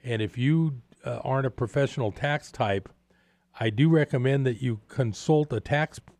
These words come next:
preparation specialist if you ever know you have some extra income that's gonna cause tax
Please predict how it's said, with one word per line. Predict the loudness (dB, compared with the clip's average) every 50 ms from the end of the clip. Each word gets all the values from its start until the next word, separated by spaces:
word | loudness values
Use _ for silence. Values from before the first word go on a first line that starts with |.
| _ _ _ _
preparation | 0 0 0 0 0 2 4 4 2 2 0 -4 -4 -4
specialist | -6 -2 0 0 0 0 0 -2 -2 -2 -4 -8 -10 -14 -18 _ _ _ _ _ _ _ _ _ _ _ _
if | 2 2 2 2 2 0
you | 2 4 4
ever | 4 4 4 2 2
know | 4 4 4 6 4
you | 4 4 4 4
have | 4 4 4 2 0 0
some | -2 -2 0
extra | 0 -2 -2 -2 -4 -4 -2 0
income | 2 2 2 2 2 0 0 0
that's | 0 -2 -2
gonna | -2 -2 -2 -2
cause | -2 -2 -2 0 0 -2 -2
tax | -2 0 0 0 -2 -6 -8 -16 -20